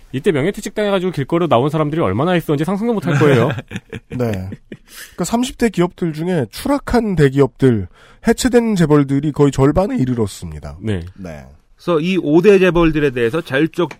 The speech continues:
Speaker 3: 구조조정을 명령을 해, 하셨고
Speaker 2: 음.
Speaker 3: 우리 김대중 정권과 당시, 에, 이 저승사자였던 이현재
Speaker 2: 음.
Speaker 3: 금융감독위원장이
Speaker 2: 네.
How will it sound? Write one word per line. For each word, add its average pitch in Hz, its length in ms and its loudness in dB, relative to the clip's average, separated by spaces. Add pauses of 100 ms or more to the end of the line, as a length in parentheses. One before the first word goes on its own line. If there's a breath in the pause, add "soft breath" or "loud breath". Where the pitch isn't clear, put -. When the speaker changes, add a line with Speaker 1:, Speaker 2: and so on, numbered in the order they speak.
Speaker 3:
구조조정을 135 800 -4 (640)
명령을 147 520 2
해, 160 160 2
하셨고 147 500 -4 (120)
Speaker 2:
음. 85 220 -16
Speaker 3:
우리 101 180 -10
김대중 120 400 -6
정권과 101 560 -4 (240)
당시, 101 400 -8 (400)
에, 92 40 -14 (200)
이 - 60 -16
저승사자였던 110 1000 -2 (300)
이현재 135 360 2
Speaker 2:
음. 101 280 -4
Speaker 3:
금융감독위원장이 101 1300 -2
Speaker 2:
네. 101 120 -10